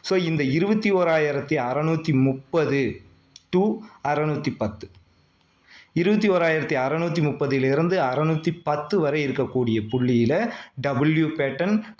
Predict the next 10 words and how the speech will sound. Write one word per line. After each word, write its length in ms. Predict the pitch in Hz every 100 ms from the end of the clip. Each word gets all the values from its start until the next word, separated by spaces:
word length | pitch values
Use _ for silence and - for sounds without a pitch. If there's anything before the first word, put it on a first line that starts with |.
| -
ட்ரிபிள் 260 | 151 147 151
பாட்டம் 380 | 143 139 139 127
பேட்டர்ன், 440 | 135 135 139 202 208 - -
inverted 580 | 151 156 160 156 147
head 260 | 131 131 123
and 140 | 151
shoulder 300 | 147 135 127 123
pattern, 400 | 135 139 185 202 208 - _ - -
ரிவர்சல் 680 | 180 202 196 220 220 214 160
ஆகக்கூடிய 540 | 135 135 - 135 123